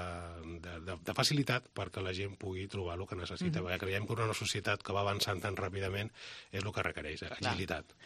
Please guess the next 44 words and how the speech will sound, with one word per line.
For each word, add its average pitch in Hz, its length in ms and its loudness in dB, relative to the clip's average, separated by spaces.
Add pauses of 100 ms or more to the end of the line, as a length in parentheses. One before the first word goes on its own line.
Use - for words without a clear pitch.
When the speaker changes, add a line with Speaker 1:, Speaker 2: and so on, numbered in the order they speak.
(180)
Speaker 2:
I 165 100 0
com 151 180 6
dius, 175 220 10
doncs, 180 200 6
fer 139 300 4
això, 147 240 4
doncs, 139 220 -2
per, 143 240 6 (140)
per 151 160 8
coses 160 280 10
puntuals 185 600 12
o 190 120 12
assessorament 170 680 10
complet 180 580 12
d'algú 170 480 12
que 170 100 6
vulgui, 165 240 8
per 170 120 10
exemple, 170 300 8
iniciar 170 380 8
un 170 80 6
negoci, 185 460 12
no? 226 180 12
Que 240 100 10
dius, 156 180 8
doncs, 151 260 2
«Mira, 147 320 10
vull 160 260 6
entrar 175 260 8
en 175 60 10
aquest 175 200 6
món», 190 180 10
però, 180 180 8
clar, 196 200 10
evidentment 151 460 6
tu 185 160 8
pots 185 200 8
saber 175 360 10
molt 175 540 8
cuinar 185 640 12
o, 175 400 12
o 180 60 12
gestionar, 185 640 10
però 233 260 12